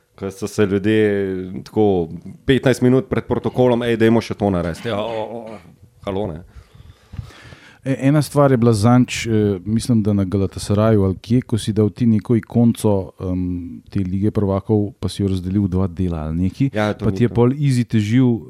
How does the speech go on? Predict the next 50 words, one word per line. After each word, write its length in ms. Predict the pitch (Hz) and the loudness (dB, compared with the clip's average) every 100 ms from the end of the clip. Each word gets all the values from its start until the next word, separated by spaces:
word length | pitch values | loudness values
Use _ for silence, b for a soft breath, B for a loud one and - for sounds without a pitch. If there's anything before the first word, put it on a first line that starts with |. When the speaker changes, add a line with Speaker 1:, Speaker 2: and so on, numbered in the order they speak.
| 120 | -18
Speaker 2:
da 260 | 120 101 | -16 -6
Speaker 1:
Da 80 | 101 | 0
ni 80 | 110 | 2
Speaker 2:
ti, 60 | 110 | 2
Speaker 1:
v 40 | |
redu, 200 | 98 90 | 0 -2
Speaker 2:
da 80 | 92 | -2
Speaker 1:
ja. 60 | 87 | -2
Speaker 2:
ti 100 | 113 | 0
bo 120 | 110 | 2
uefa 260 | 113 113 104 | 4 2 0
težila. 440 | 98 85 90 85 - | -4 -4 -4 -6 -8
Speaker 1:
Ja, 140 | - 123 | -4 0
Speaker 2:
A 60 | |
Speaker 1:
jaz 100 | 113 | 0
Speaker 2:
pa 80 | - | 2
Speaker 1:
sem 80 | 127 | 0
Speaker 2:
so 80 | 131 | 0
ti 140 | - | -2
pol 240 | - 123 120 | -2 2 2
res 180 | 143 | 2
težili? 320 | 151 233 185 - | 0 0 4 4
Speaker 1:
Ne, 200 | 147 135 | 4 2
za 100 | 139 | 0
Ludo 220 | 143 165 | 0 0
Gort 300 | 151 131 147 | 0 0 -2
sem 160 | - 151 | -2 -4
jo 100 | 127 | -2
imel, 380 | 117 135 160 135 - | 0 2 2 -2 -8
za 540 | 120 104 110 120 123 - _ _ _ _ _ - | -14 -10 -4 -2 -2 -4 _ _ _ _ _ -14
Galatasaraj 800 | 123 104 113 110 117 120 117 120 | -8 -2 0 0 -2 0 0 0
sem 140 | 135 | 0
imel 120 | 131 | -2
pa 80 | 107 | -2
že 100 | 120 110 | -6 -6
ta 140 | - | -8
pravo. 440 | - 110 127 135 - | -2 2 2 2 -4
V 140 | - | -8
bistvu 260 | 120 139 151 | -8 -2 2
je 100 | 135 | 2
tako, 220 | - 131 | 2 0
ne, 200 | 107 95 - - 113 104 | 0 -2 -6 -10 -6 -4
uradni 460 | 107 110 113 127 143 | -2 0 0 2 2
logo 340 | 127 127 135 | 4 4 4
je 100 | 127 | 2
tako, 200 | 113 - | 0 0
da 100 | 131 | 0
je 80 | 120 | 0
žoga 260 | 104 127 131 | 0 0 2
zgori, 520 | 107 98 107 110 143 | 0 2 2 2 0